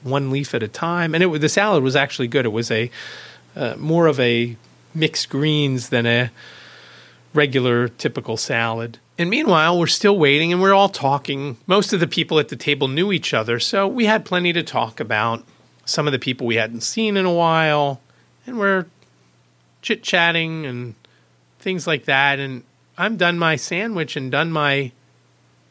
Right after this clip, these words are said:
salad. Then they finally start to bring some iced tea. That was one thing that I really missed during the whole convention was I didn't have, other than that day,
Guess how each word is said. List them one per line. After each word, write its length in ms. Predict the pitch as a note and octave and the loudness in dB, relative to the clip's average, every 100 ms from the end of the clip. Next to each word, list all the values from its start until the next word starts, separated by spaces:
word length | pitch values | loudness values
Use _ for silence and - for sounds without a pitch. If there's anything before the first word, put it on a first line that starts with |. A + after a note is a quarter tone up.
| _ _ | _ _
salad. 720 | - F3 G#3 B3 C#3 C3 C#3 - _ _ _ _ _ _ _ _ | -4 0 2 0 -2 -2 -6 -18 _ _ _ _ _ _ _ _
Then 140 | - A3+ | -2 2
they 100 | G3+ | 2
finally 320 | F#3+ F3+ F3+ | 2 2 0
start 260 | - D#3+ - | 0 -2 -2
to 80 | |
bring 220 | C3+ C#3 C3 | -4 -4 -4
some 200 | C3+ A#2+ | -4 -4
iced 280 | A2 - | -6 -8
tea. 440 | - G3+ G3 F3+ F3 - _ _ - | -6 -2 -2 -2 -4 -10 _ _ -2
That 140 | D3+ | 0
was 140 | C#3+ C3+ | 0 0
one 180 | B2+ A#2 | -2 0
thing 160 | A#2 | -2
that 120 | A2 | 2
I 40 | G#2+ | 0
really 300 | G#2 G#2 G2 | 0 -2 -2
missed 380 | G#2 G#2+ - - | -2 -2 -4 -6
during 220 | A2 G#2 | -6 -6
the 80 | G#2 | -6
whole 120 | G2 | -6
convention 580 | - G#2 G2 G2 F2+ F2+ | -8 -8 -8 -8 -12 -12
was 160 | F2 | -8
I 60 | G#2 | -6
didn't 420 | A#2 A#2 A#2+ - | -6 -6 -8 -10
have, 320 | - B2+ A2 | -2 0 0
other 220 | A#2 C#3+ | 2 4
than 160 | C3+ B2+ | 2 2
that 280 | B2 C3+ C3+ | 2 0 0
day, 480 | C3+ B2+ B2+ B2 | 0 2 2 0